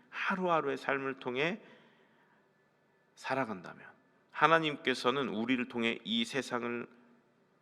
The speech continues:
회복시키실 수 있는 것입니다. 왜냐하면 우리에게, 우리가 만약 왕 같은 제사장이라면 우리에게는 하나님께서 부여하신 영적인 또 권위가 있는 것이에요.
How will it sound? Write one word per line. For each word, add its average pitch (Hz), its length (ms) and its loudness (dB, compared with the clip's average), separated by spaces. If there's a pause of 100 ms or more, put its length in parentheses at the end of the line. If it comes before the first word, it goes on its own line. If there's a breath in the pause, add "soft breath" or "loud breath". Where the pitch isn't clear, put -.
(120)
회복시키실 156 680 -4
수 - 340 -10 (160)
있는 98 320 -6
것입니다. - 500 -16 (460)
왜냐하면 95 680 0 (460 loud breath)
우리에게, 123 760 0 (680 loud breath)
우리가 123 320 4
만약 120 240 4
왕 104 160 2
같은 110 280 -2
제사장이라면 92 840 -6 (300)
우리에게는 104 520 -4
하나님께서 156 840 -8 (100)
부여하신 98 720 -6 (380 soft breath)
영적인 107 600 -2
또 107 120 -10
권위가 110 560 -6
있는 90 240 -10
것이에요. - 340 -20